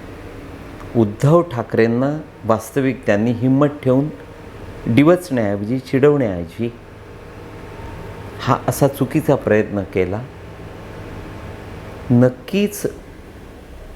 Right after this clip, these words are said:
त्यांची ही टीका शिंदे पुत-, पिता पुत्रांच्या जिव्हारी लागलेली आहे.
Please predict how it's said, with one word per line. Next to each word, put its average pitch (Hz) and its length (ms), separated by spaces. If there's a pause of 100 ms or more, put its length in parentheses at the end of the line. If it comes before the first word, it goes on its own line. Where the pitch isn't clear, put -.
(400)
त्यांची 123 300
ही 127 160
टीका 135 440 (960)
शिंदे 135 440
पुत-, - 440
पिता 123 260
पुत्रांच्या 110 800 (600)
जिव्हारी 110 460
लागलेली 85 460
आहे. - 200